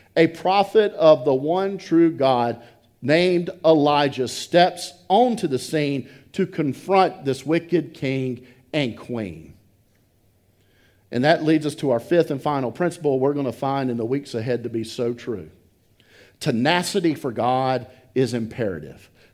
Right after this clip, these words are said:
Tenacity for God is imperative. In the face of blatant idolatry and wicked, uh, wickedness, Elijah takes a bold stand that required great courage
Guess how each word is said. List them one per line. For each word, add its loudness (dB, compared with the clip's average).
Tenacity -2
for -14
God -6
is -2
imperative. -12
In 2
the 0
face 4
of -2
blatant 2
idolatry 4
and 0
wicked, 0
uh, 4
wickedness, 0
Elijah 6
takes 0
a 4
bold 6
stand 0
that 4
required 0
great 4
courage 2